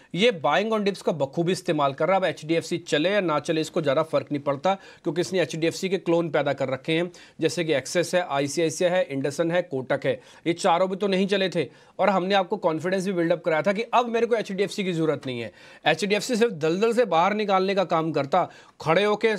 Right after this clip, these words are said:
नहा धो के तो आगे चलना मेरे को खुद ही आता है। तो वो मेरे को कोटक ने, इंडसन ने, आईसीआईसीआई ने, एक्सिस बैंक ने अच्छे से किया।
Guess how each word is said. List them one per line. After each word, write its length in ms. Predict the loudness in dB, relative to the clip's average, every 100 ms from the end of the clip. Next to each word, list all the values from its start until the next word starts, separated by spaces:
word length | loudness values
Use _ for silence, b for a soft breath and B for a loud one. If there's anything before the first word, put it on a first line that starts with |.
| -6 -6
नहा 280 | 0 2 4
धो 180 | 2
के 120 | 0 0
तो 100 | 2
आगे 240 | 2 2
चलना 280 | 0 0 0
मेरे 120 | 0
को 80 | 0
खुद 200 | -2 2
ही 60 |
आता 260 | 2 2 -2
है। 80 | -4 -8 B B B _
तो 80 | 2
वो 140 | 2
मेरे 160 | 2 -2
को 120 | -4
कोटक 400 | 0 0 2 0 2
ने, 140 | 2
इंडसन 380 | 2 0 0 0
ने, 280 | 2 2 2
आईसीआईसीआई 500 | 0 0 -2 0 0
ने, 100 | 0
एक्सिस 280 | -2 -4 -2
बैंक 200 | 0 0
ने 60 |
अच्छे 220 | -2 -2 -4
से 120 | -2
किया। 280 | 2 2